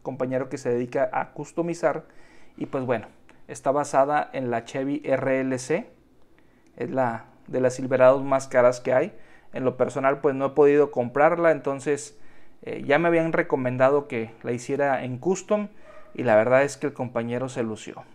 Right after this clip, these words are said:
Pueden ver ahí los detalles de la línea blanca, todo el marco de lo, del cromo. Eh, está muy, muy, muy buena. La verdad que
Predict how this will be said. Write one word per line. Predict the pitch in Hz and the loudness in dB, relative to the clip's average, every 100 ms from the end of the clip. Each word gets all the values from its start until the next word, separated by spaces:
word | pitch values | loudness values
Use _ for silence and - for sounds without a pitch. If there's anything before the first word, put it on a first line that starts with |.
| - - | -12 -6
Pueden | 123 131 | -4 -2
ver | 127 | 2
ahí | 131 | 2
los | 131 127 | 0 -2
detalles | 123 - 123 131 131 | -2 2 2 2 0
de | |
la | 123 | 0
línea | 123 127 127 | 0 0 -2
blanca, | 123 123 139 143 131 | 2 0 0 -4 -2
todo | 131 131 | 0 0
el | |
marco | 127 127 131 131 | 0 -2 0 -2
de | 127 | 0
lo, | 127 117 | -2 -6
del | - 120 | -6 -6
cromo. | - 139 165 208 - - - - - - - _ - | 0 2 2 0 -4 -18 -20 -20 -20 -20 -20 _ -20
Eh, | - | -18
está | 120 - 123 | -14 -8 -6
muy, | 123 143 156 156 160 151 | -4 0 2 4 2 -2
muy, | 135 135 | -4 -6
muy | 127 127 131 | -8 -8 -6
buena. | 127 123 117 107 | -4 -4 -6 -8
La | 127 | -4
verdad | 123 117 127 | -4 -4 -4
que | 143 123 | -4 -6